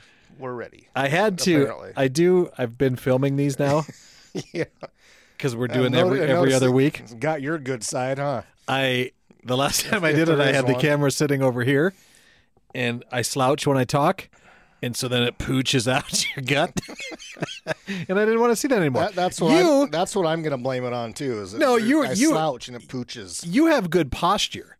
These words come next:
Speaker 1: No, I've got terrible
Speaker 2: You,
Speaker 1: posture.
Speaker 2: not when you sit in this chair, so what that angle that you're getting right now is showing you comfortable and relaxed.
Speaker 1: Give
Speaker 2: I'm
Speaker 1: me,
Speaker 2: assuming.
Speaker 1: give me pensive.
Speaker 2: Okay.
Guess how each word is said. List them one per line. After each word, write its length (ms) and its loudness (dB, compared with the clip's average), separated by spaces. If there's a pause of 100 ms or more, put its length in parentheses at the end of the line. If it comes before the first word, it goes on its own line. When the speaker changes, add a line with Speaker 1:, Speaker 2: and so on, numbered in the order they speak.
Speaker 1:
No, 300 -4
I've 120 -6
got 180 -10
terrible 380 -10
Speaker 2:
You, 140 0
Speaker 1:
posture. 200 -4
Speaker 2:
not 220 2
when 100 2
you 60 4
sit 140 0
in 40 -2
this 140 0
chair, 240 2
so 160 0
what 300 -2
that 160 2
angle 320 2
that 100 2
you're 140 0
getting 280 2
right 200 -2
now 260 -6
is 80 -2
showing 380 2
you 320 2 (480)
comfortable 500 0
and 100 0
relaxed. 640 -2 (720)
Speaker 1:
Give 160 -16
Speaker 2:
I'm 80 -8
Speaker 1:
me, 60 -2
Speaker 2:
assuming. 400 0
Speaker 1:
give 160 -4
me 160 -8
pensive. 580 -18
Speaker 2:
Okay. 920 -10